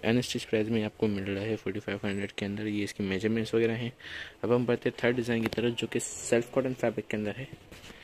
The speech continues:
Jacquard fabric कह, कह सकते हैं आप इसे। ये इसका पूरा Jacquard fabric के ऊपर है,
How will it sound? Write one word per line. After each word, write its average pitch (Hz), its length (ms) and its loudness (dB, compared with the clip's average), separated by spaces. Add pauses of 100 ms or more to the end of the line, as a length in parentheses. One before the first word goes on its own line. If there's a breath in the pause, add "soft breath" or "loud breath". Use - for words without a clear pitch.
(300 loud breath)
Jacquard 101 300 -4
fabric 110 300 -4 (100)
कह, 107 200 2 (140)
कह 107 80 0
सकते 104 300 -6
हैं 104 80 0
आप 101 80 -4
इसे। 110 180 -4
ये 107 140 2
इसका - 200 -8
पूरा 110 200 -2
Jacquard - 340 0
fabric 117 380 -2
के - 120 0
ऊपर 104 180 0
है, 123 160 -4